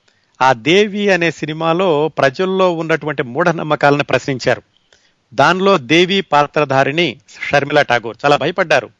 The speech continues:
సెన్సార్ వాళ్ళు ఏమైనా అంటారేమో ఈ మూఢనమ్మకాలని ప్రశ్నిస్తున్నాను అని, కానీ సెన్సార్ వాళ్ళు ఏమనకుండానే ఆ చిత్రాన్ని విడుదల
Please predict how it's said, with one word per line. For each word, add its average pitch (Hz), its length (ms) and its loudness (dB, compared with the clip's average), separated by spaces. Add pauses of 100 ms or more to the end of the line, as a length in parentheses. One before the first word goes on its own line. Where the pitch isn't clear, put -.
(180)
సెన్సార్ 151 380 -2
వాళ్ళు 147 240 0
ఏమైనా 131 260 -4
అంటారేమో 131 580 0 (500)
ఈ 131 100 -4
మూఢనమ్మకాలని 151 760 0
ప్రశ్నిస్తున్నాను 131 760 -4
అని, 120 140 -4
కానీ 208 320 -2 (140)
సెన్సార్ 143 340 0
వాళ్ళు 131 200 0
ఏమనకుండానే 127 580 -2
ఆ - 20 0
చిత్రాన్ని 117 540 -4
విడుదల 123 320 -4